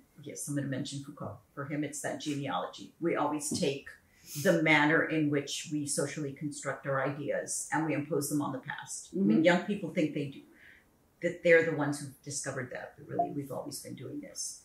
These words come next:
Speaker 2: Yeah.
Speaker 1: Um, and, and then what does that mean when that happens? I mean, then there are different interpretations. Each generation has its own interpretation.
Speaker 2: Mm-hmm.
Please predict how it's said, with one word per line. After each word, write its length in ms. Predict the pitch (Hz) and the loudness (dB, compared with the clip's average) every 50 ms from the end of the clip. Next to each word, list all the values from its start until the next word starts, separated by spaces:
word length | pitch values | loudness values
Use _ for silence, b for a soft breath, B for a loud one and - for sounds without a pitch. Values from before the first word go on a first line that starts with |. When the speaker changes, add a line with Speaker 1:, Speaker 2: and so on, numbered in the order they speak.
| _ _ - - | _ _ -10 -4
Speaker 2:
Yeah. 220 | - 269 277 208 | 0 2 4 6
Speaker 1:
Um, 380 | 170 160 143 135 139 143 - - - - | 8 8 6 6 4 0 -2 -6 -4 2
and, 320 | - 175 180 175 180 175 - - - - | 6 6 8 8 8 6 4 2 2 4
and 160 | 185 196 208 | 4 6 8
then 100 | 208 208 | 8 8
what 100 | 208 190 | 6 6
does 120 | 170 - - | 4 4 4
that 200 | 285 269 - - | 4 4 6 8
mean 220 | 277 294 302 302 | 10 10 10 10
when 120 | 311 311 302 | 10 8 8
that 160 | 302 302 302 | 8 6 4
happens? 720 | 285 294 330 - - - - - - - - - - - - - | 2 0 -2 -2 -2 -2 -2 -2 -2 -4 -6 -6 -6 -6 -2 0
I 80 | 190 | 0
mean, 240 | 190 196 190 185 180 | 2 2 2 4 6
then 300 | 170 170 202 220 240 269 | 8 8 8 6 4 4
there 160 | 247 220 220 226 | 2 4 2 2
are 60 | 202 | 0
different 440 | 180 226 240 240 - 240 226 202 - - | -2 0 -2 -2 -2 -2 -4 -6 -6 -4
interpretations. 1300 | - 208 - - - 214 208 - 202 - - 208 170 170 - - 208 208 240 277 269 - - - - - - | -4 -4 -2 0 0 -2 0 -2 -4 -4 -2 -2 -2 -2 -2 -4 -2 -2 0 -2 -2 -2 -4 -8 -10 -8 -6
Each 300 | - 190 175 - - - | -6 -4 -4 -4 -4 -2
generation 600 | 185 180 185 185 170 160 160 151 - - 185 196 | 0 2 2 4 4 4 2 2 0 -4 -2 -2
has 140 | 190 151 - | -2 -2 -2
its 200 | 175 175 - - | -4 -6 -4 -2
own 120 | 151 147 151 | -2 -2 -2
interpretation. 760 | 156 151 - 165 - - - - - 131 123 - - - - 175 | -2 -4 -6 -8 -10 -10 -12 -10 -10 -8 -8 -8 -10 -8 -2 0
Speaker 2:
Mm-hmm. 300 | 180 185 190 190 208 349 | 2 4 6 6 6 4